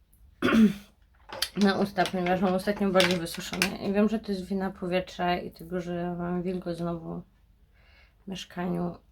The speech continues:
i nie wiem, ja już po prostu umieram. Nie dość, że mam głos straszny, to jeszcze właśnie problemy skórne i, a,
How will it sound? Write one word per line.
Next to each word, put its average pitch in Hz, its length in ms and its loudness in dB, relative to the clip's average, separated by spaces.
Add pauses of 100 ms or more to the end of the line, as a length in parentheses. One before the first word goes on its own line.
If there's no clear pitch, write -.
i - 340 -6
nie - 140 -6
wiem, 165 280 -10 (480)
ja 196 140 -6
już 180 180 -8
po - 140 -20
prostu - 360 -12
umieram. 180 400 -4
Nie 202 100 2
dość, 208 160 4
że 196 60 0
mam 180 220 2
głos 190 260 4
straszny, 202 500 0 (480)
to - 60 -12
jeszcze 180 480 -2 (140)
właśnie 170 320 -4
problemy 165 500 -8
skórne 160 500 -12
i, - 160 -18 (200)
a, 160 240 10